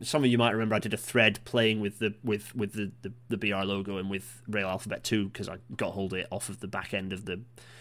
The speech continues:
stations competition website, I think. Um, uh, I think they got rid of that loophole, by the way, so I don't think it is, uh, available anymore.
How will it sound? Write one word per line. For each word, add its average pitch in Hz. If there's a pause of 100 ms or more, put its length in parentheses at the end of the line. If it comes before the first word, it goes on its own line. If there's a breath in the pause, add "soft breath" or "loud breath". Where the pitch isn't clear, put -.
(160 soft breath)
stations -
competition 92
website, 92
I -
think. - (580 loud breath)
Um, 107 (400)
uh, 113 (480)
I -
think 120
they 101
got 107
rid 101
of 92
that 92
loophole, 92
by 90
the 87
way, 92
so -
I 101
don't 104
think 98
it -
is, 98
uh, 90
available 98
anymore. 90